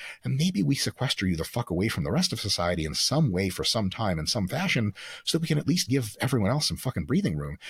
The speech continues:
And the idea that we shouldn't be putting people in cages, look, I agree with you. I also think we shouldn't have homelessness and poverty,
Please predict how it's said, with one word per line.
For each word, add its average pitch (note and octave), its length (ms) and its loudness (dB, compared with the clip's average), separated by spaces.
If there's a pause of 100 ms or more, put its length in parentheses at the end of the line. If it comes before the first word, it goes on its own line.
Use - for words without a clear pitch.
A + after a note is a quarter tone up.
(160)
And G2 80 0
the A2 120 4
idea G#2 240 2
that F2 180 -4
we F#2+ 140 0
shouldn't G2+ 220 2
be G2 60 2
putting F#2+ 300 0
people A#2 220 0
in F2+ 60 0
cages, - 360 -2
look, A2 180 -4 (160)
I D3+ 100 2
agree G#2 360 0
with - 220 -4
you. - 160 -10 (260)
I C#3 60 4
also F#3 160 2
think - 120 -8
we A#2+ 60 0
shouldn't A#2+ 240 2
have A2 100 -2
homelessness G#2+ 420 0
and F2+ 100 -2
poverty, B2+ 420 -2